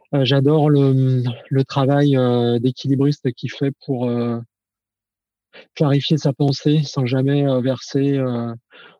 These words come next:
euh, dans le manichéisme. Euh, établir un dialogue, euh,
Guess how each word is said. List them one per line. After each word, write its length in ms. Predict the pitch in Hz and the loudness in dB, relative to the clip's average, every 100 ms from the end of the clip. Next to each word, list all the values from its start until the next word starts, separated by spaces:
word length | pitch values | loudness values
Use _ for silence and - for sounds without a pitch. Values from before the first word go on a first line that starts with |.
| - | -8
euh, 340 | 127 123 123 | -4 -2 -2
dans 100 | 117 | -2
le 80 | 127 | -2
manichéisme. 840 | 127 131 131 - 127 147 - 127 113 _ _ _ _ _ _ | -2 -2 -4 -2 0 0 -2 -6 -6 _ _ _ _ _ _
Euh, 800 | 135 127 123 120 120 120 117 117 120 _ _ _ _ - | -6 -2 -2 -2 -4 -6 -6 -10 -16 _ _ _ _ -8
établir 440 | 143 147 135 156 | -4 0 0 2
un 120 | 147 147 | 2 2
dialogue, 420 | 143 147 151 139 | 2 2 2 2
euh, 540 | 135 131 127 127 127 | 2 2 0 0 -2